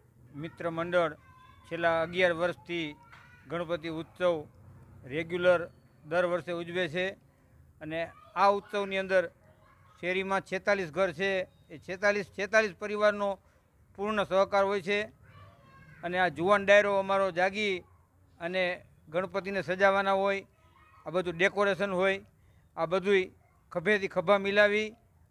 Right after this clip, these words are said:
અને અમે કોઈનો બહારનો ફાળો આવતો નથી, બધો ફાળો આર્થિક, સામાજિક ને શારીરિક બધોય ફાળો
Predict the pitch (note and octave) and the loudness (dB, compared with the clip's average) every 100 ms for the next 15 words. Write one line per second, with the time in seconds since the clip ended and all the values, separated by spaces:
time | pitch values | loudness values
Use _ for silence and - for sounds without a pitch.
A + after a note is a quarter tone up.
0 | _ F#3 G3 G3 G3+ - G#3 A3 G3+ F#3 | _ -10 -4 -2 -4 -2 0 0 2 8
1 | G#3 G#3+ G#3+ G3+ D#3+ G3+ A3 G3+ G3+ G3+ | 8 6 -2 -4 0 2 2 0 -2 -6
2 | G3 F#3 G#3+ F3 G3 A3 A3 G3+ A3 E3 | -6 -8 -12 -8 -2 0 2 4 4 0
3 | D3+ _ _ F3 G#3 A3+ A#3 - _ _ | -6 _ _ 0 0 -2 -8 -10 _ _
4 | _ _ F3+ G#3+ A3+ A3 A3 A3 A3 A3+ | _ _ -4 2 2 2 -4 -4 2 2
5 | A3 G#3 E3+ G3+ A#3+ G3 A3+ | 2 -4 -4 4 4 6 2